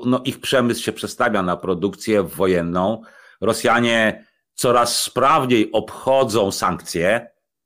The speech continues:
bo, bo ta elektronika, której nie są w stanie tworzyć u siebie, ona, ona płynie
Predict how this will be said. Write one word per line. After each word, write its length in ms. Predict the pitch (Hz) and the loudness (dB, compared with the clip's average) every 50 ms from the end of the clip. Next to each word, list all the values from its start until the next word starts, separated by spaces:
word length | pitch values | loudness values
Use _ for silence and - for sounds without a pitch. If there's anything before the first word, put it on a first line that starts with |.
| _ _ | _ _
bo, 180 | - 107 113 110 | -2 -2 0 0
bo 140 | 92 95 113 | 0 -2 -2
ta 160 | - - 117 | -2 -2 0
elektronika, 1000 | - 117 123 123 123 - 113 113 113 117 120 117 120 120 107 104 101 98 98 92 - _ _ _ | 0 2 0 0 0 0 0 0 2 2 0 0 0 0 2 2 2 2 0 -2 -4 _ _ _
której 280 | _ - 120 117 113 | _ 0 2 2 2
nie 120 | 113 123 113 | 2 0 0
są 160 | - 113 101 | 0 -2 -2
w 60 | - | -2
stanie 380 | - - 110 113 110 110 104 104 - _ _ _ _ _ _ - | -2 -2 0 2 2 0 0 -2 -6 _ _ _ _ _ _ -8
tworzyć 420 | - - 131 123 110 120 113 - | -2 0 2 2 2 2 0 -2
u 100 | - 110 | -6 -6
siebie, 360 | - - 127 123 107 107 101 - | -2 0 0 2 2 2 0 0
ona, 400 | 107 107 110 110 101 - - - | 0 0 2 0 0 -2 -2 -4
ona 220 | - 110 110 110 107 | -2 0 0 0 -2
płynie 560 | 110 - 123 127 131 123 113 98 82 67 - | -2 -2 0 2 2 2 2 0 -2 -4 -8